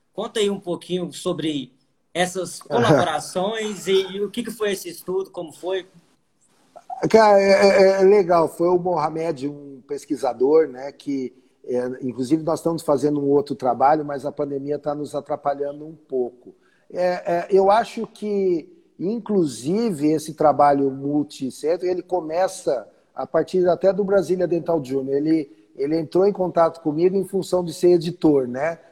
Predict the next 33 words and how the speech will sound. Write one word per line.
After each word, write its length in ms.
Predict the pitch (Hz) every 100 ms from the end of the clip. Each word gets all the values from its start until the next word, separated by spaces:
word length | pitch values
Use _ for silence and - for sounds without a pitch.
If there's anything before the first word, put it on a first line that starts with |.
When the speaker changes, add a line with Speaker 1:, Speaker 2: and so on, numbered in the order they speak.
| _
Speaker 2:
Tem 100 | 151
um 120 | 160
cara 320 | 151 156 165
no 100 | 170
Brasil. 640 | 156 165 160 127 131 107 - _ _
E, 280 | 139 175 214
na 160 | 208 220
verdade, 500 | 214 170 165 214 202
foi 220 | - 233
muito 440 | 214 190 226 262
bacana, 840 | 208 165 - 151 170 208 151 107 92 _ _ _ _
que, 140 | 185
na 120 | 196
verdade, 500 | 214 196 156 190 190
permite, 1040 | 202 208 208 175 160 202 208 - 151 143 147
é, 220 | 156 160
é 80 | 160
um 100 | 180
aprendizado 540 | 180 185 180 190 180
muito 260 | 175 220 180
grande, 580 | 139 180 208 160 104 - _ _ _ _ _ _
porque 520 | 165 160 190 196 196
à 100 | -
medida 380 | 180 170 226 240
que 120 | 240
você 360 | 190 180 - 190
vai 240 | 151 170
co-, 220 | - 175 139 - _ _ _ _
vai, 320 | 123 160 156
é, 220 | - 147 139
disponibilizando 720 | 139 - 202 190 180 196 220
os 100 | 180
dados 460 | 170 143 95 -